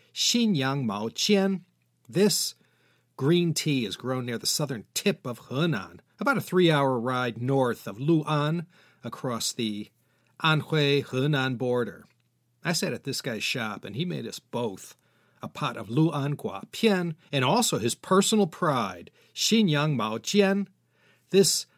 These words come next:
Mao Jian tea tells you it's quite delicate, just one bud and one leaf. Xinyang Mao Jian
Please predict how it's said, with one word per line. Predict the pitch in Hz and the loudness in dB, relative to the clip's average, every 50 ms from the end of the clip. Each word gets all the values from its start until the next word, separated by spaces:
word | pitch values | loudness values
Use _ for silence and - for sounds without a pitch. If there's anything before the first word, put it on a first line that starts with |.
| _ _ - | _ _ -8
Mao | - 113 110 117 113 113 120 127 | -6 -4 -2 -2 -2 -2 -4 -4
Jian | - - - 208 226 214 208 202 180 | -4 0 4 6 6 6 6 4 2
tea | - - 240 240 170 | 0 0 0 0 0
tells | - - - 208 226 254 - - | 0 -2 -6 -6 -4 -4 -4 -4
you | 123 110 | -4 -4
it's | 104 - - | -6 -8 -10
quite | - - - - 170 208 233 220 - | -14 -12 -10 -6 -6 -4 -6 -4 -4
delicate, | - 226 220 220 208 208 - - 98 85 - _ | -2 0 0 0 0 -2 -2 -6 -10 -10 -12 _
just | - - 135 123 - - 120 | -6 -6 -4 -4 -4 -6 -8
one | 113 110 117 127 147 156 156 | -8 -6 -2 0 0 0 0
bud | 147 - 156 156 165 180 190 190 202 - _ _ _ _ _ - | 2 2 2 2 2 2 0 -2 -4 -8 _ _ _ _ _ -12
and | 120 113 123 123 | -10 -8 -6 -4
one | 120 127 139 143 131 123 | -2 -2 -2 -2 -2 0
leaf. | 127 139 135 110 - - - - _ _ _ _ _ _ _ _ _ _ _ _ _ _ _ _ - | 0 0 0 0 -2 -8 -16 -20 _ _ _ _ _ _ _ _ _ _ _ _ _ _ _ _ -4
Xinyang | - - - 254 240 226 208 139 110 101 110 117 139 135 | 0 0 2 4 4 2 2 0 0 -4 -4 -4 -4 -4
Mao | 110 101 101 95 110 | -4 -4 -6 -8 -10
Jian | - - - 202 196 190 185 185 190 170 | -8 -2 2 4 4 4 2 0 -2 -4